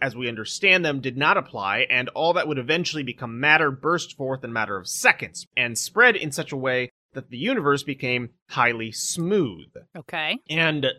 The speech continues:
Speaker 1: smoothness on an enormous scale just means that the things within the universe are relatively evenly distributed,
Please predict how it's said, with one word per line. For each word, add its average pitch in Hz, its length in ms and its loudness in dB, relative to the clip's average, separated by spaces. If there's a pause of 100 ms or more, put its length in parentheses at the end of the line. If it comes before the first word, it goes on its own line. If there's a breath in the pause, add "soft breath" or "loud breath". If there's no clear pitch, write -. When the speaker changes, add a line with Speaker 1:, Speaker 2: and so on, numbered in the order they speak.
(200)
Speaker 1:
smoothness 170 920 2
on 143 200 -2
an 139 100 2
enormous 127 380 0
scale 170 400 4
just 196 180 0
means 226 220 -2
that 185 100 -2
the 151 80 -6
things 160 260 -2
within 170 280 -2
the 160 80 2
universe 117 420 0
are 113 100 -2
relatively 147 680 0
evenly 160 400 0
distributed, 110 640 -4